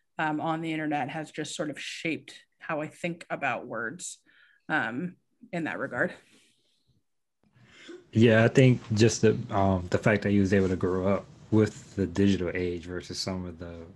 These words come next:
Speaker 2: I'll say the, the older figureheads, you know, it was always, you know, uh, paper and, paper and writing and stuff. So just you having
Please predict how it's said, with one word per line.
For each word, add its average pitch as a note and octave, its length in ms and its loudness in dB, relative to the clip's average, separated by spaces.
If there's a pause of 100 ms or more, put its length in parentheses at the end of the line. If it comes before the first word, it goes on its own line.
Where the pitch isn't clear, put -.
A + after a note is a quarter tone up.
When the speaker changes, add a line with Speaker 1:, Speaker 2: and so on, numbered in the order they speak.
Speaker 2:
I'll F2+ 80 -8
say F#2 200 -6
the, E2+ 300 -12
the F#2 100 -2
older F#2+ 240 -4
figureheads, F#2 960 -4 (100)
you F#2 140 -4
know, F2+ 160 -4
it F2 80 -6
was F2+ 200 -6
always, F#2 720 -2 (400)
you F#2 100 -6
know, F2 340 -10 (280)
uh, F2 300 -10 (100)
paper F#2+ 320 -4
and, F2+ 200 -10 (180)
paper G2 240 -4
and F2 120 -8
writing F2+ 340 -6
and F2 80 -14
stuff. - 260 -12
So F2+ 120 -10
just F2 260 -10 (140)
you G2+ 260 0
having F2+ 520 -6